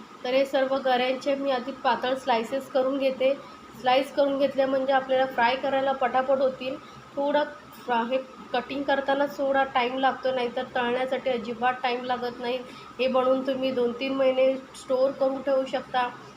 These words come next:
पावसामध्ये वगैरे खूप छान लागतायत, भा-, लागतात हे. बाहेर मस्तपैकी पाऊस पडतोय आणि आपण हे चिप्स खातो, खूपच चविष्ट लागतात.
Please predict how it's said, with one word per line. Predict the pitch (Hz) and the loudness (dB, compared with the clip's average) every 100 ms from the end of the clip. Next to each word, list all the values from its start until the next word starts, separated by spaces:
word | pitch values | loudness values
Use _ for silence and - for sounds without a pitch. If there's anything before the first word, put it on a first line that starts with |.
| - 240 | -4 2
पावसामध्ये | 226 220 269 269 262 262 | 2 2 0 0 2 0
वगैरे | 262 269 | 0 -4
खूप | 262 294 285 - | -4 -8 -10 -6
छान | 269 262 | -2 2
लागतायत, | 262 240 240 247 233 | 2 2 0 -4 -4
भा-, | 233 233 220 | -4 -6 -4
लागतात | 214 214 240 233 | -2 -2 -2 -2
हे. | 269 330 - - - - | -2 -2 -6 -16 -12 -2
बाहेर | 247 247 | 0 0
मस्तपैकी | 254 254 240 - 226 254 | 0 -4 -6 -10 -8 -8
पाऊस | - 180 220 | -8 -4 -4
पडतोय | - 254 240 240 247 | -2 -2 -2 -2 0
आणि | 262 | 0
आपण | 240 254 | -2 -4
हे | 247 | -6
चिप्स | - 240 - | -8 -12 -8
खातो, | 277 240 247 | -6 -6 -8
खूपच | - - 262 - 277 277 - - | -10 -10 -8 -2 -4 -4 -14 -10
चविष्ट | 247 233 240 - | -8 -6 -8 -6
लागतात. | 262 262 240 - | 0 0 0 0